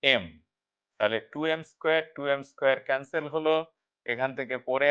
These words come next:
আছে m plus one into, লক্ষ্য করো, সেভেন m থেকে m বাদ গেল, সিক্স এম প্লাস সিক্স, তাহলে six into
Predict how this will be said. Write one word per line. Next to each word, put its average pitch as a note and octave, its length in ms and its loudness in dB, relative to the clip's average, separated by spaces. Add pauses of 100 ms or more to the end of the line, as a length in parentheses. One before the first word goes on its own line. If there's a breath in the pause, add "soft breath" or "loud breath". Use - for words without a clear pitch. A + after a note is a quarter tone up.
আছে C#3+ 220 -4 (360)
m - 20 -14 (200)
plus D3+ 300 6 (580)
one D3+ 160 2 (640)
into, D#3 200 -8 (100)
লক্ষ্য D#3+ 280 -2
করো, G2+ 220 4 (680)
সেভেন C3+ 300 -2 (120)
m - 20 -8 (120)
থেকে D#3 180 -4 (220)
m - 20 -12 (120)
বাদ C#3 140 10 (160)
গেল, C#3+ 140 8 (340)
সিক্স D#3 300 -14 (200)
এম G#3 80 2 (680)
প্লাস C#3 240 8 (260)
সিক্স, - 380 -6 (320)
তাহলে A#2 280 4 (220)
six G3+ 200 -16 (420)
into B2 400 -6